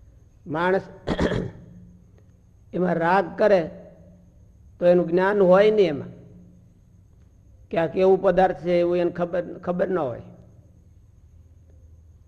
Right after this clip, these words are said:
આ લોકમાં લૌકિક ભક્તિના દ્રષ્ટાંતો બધા લૌકિક છે. જુવાનિયાઓ એકબીજા હક પણ કરે, એ હાથે કરે, મા બાપ કરે, પણ હાથે કરે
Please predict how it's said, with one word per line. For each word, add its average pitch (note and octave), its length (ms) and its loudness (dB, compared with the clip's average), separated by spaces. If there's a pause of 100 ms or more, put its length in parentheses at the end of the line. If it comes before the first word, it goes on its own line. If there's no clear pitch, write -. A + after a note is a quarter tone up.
(1600)
આ D3+ 100 -6
લોકમાં F3+ 460 -2
લૌકિક F3+ 460 0
ભક્તિના F3 600 -6
દ્રષ્ટાંતો F#3 580 -6
બધા F3+ 240 -2
લૌકિક F3 500 -2
છે. B2 220 -20 (1600)
જુવાનિયાઓ F3+ 580 0
એકબીજા F3+ 460 -2
હક E3+ 300 -6
પણ G3 200 -2
કરે, F#3+ 420 -2 (680)
એ E3 40 -6
હાથે F3+ 280 0
કરે, D#3+ 200 -6
મા - 200 -6
બાપ - 240 -10
કરે, - 160 -20 (420)
પણ D3 100 -8
હાથે E3+ 360 -2
કરે F#3+ 300 -4